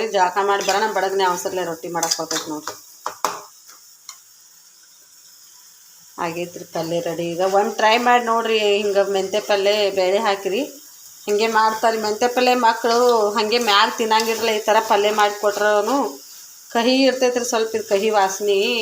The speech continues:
ಪಲ್ಯದಾಗ, ಹ್ಮ್, ಬೇಳೆ ಹಾಕಿ ಮಾಡಿದ್ರೆ ಕಹಿ ವಾಸನೆ ಇರ್ತೈತ್ರಿ. ತಿಂತಾರೆ ಪಲ್ಯ ಜೋ-, ಈ ಥರ ಪಲ್ಯ ಮಾಡಿಕೊಟ್ರೆ ತಿಂತಾವ್ರಿ. ಹಂಗೆ ಮ್ಯಾಲ್ ತಿನ್ನಂದ್ರೆ ಹರ್ಕೊಂಡು ತಿನ್ನಂಗಿಲ್ಲ ಅವ್ರಿಗೆ.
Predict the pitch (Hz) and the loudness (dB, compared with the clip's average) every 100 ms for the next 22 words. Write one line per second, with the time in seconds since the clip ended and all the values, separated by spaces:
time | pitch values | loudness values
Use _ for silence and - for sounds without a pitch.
0 | 190 170 - 185 202 202 196 185 170 156 | -2 -2 -2 0 2 2 2 2 -2 -2
1 | 143 - - - - 185 180 170 185 214 | -2 -6 -14 -18 -10 -6 -4 -2 0 -2
2 | 190 190 180 180 180 185 180 175 170 165 | -2 -2 -2 -2 -4 -6 -6 -4 -2 -4
3 | 175 175 - - - 175 247 - - - | -4 -8 -4 -6 -4 -4 -4 -4 -6 -8
4 | - - - - - - - 233 220 247 | -16 -20 -14 -12 -12 -14 -6 -4 2 4
5 | 247 247 220 220 247 247 233 202 202 - | 4 4 2 4 2 2 4 2 0 -4
6 | 220 226 226 226 208 240 240 226 233 226 | -4 0 0 2 0 2 0 0 -2 -2
7 | 226 214 202 196 196 - - - - 214 | 2 2 2 0 -4 -14 -20 -16 -8 0
8 | 233 233 233 208 233 208 190 233 - 226 | 2 4 2 0 0 2 2 2 -2 -4
9 | 220 226 254 190 - 220 196 202 190 170 | -2 0 0 -2 -2 -2 0 0 -2 -4
10 | 190 190 196 196 190 175 165 | -4 -2 -2 -2 -4 -4 -6